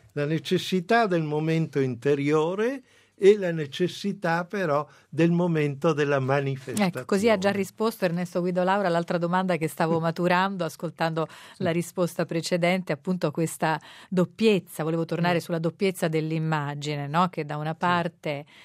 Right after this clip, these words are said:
Speaker 2: è
Speaker 1: Sì.
Speaker 2: chiarificatrice, dall'altra può essere estremamente pesante, violenta, così come sperimentiamo ormai da, da
Speaker 1: Certo.
Speaker 2: tempo quasi tutti i giorni. Quindi,
Speaker 1: Sì.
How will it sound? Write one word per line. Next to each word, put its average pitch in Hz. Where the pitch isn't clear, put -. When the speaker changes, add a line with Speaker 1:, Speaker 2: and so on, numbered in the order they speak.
Speaker 2:
è 170
Speaker 1:
Sì. 160
Speaker 2:
chiarificatrice, 165
dall'altra 156
può 151
essere 156
estremamente 156
pesante, 160
violenta, 156
così 156
come 156
sperimentiamo 151
ormai 156
da, 151
da 156
Speaker 1:
Certo. 151
Speaker 2:
tempo 160
quasi 151
tutti -
i 156
giorni. 160
Quindi, 208
Speaker 1:
Sì. 135